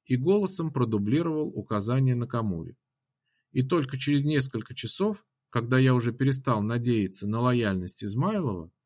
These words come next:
японец смог победить все информационные барьеры и предоставить мне полную картину произошедшего.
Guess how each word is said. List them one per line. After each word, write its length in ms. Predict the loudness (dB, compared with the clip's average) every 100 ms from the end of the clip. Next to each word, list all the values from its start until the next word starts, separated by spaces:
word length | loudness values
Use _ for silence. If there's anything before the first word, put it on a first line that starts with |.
| _ _ -4
японец 600 | -4 0 0 0 0 -2
смог 320 | 0 0 -2
победить 480 | -2 0 2 0 -2
все 260 | -2 0
информационные 960 | 0 -2 -6 -4 -4 -4 -2 -2 0 -2
барьеры 580 | -2 0 0 -2 -6 -14 _ _
и 100 | -6
предоставить 760 | -2 0 0 -2 0 0 0 0
мне 120 | -2
полную 520 | 0 0 2 2 0
картину 520 | -2 -6 -4 -4 -4 -4
произошедшего. 880 | -4 -2 -4 -4 -6 -8 -12 -18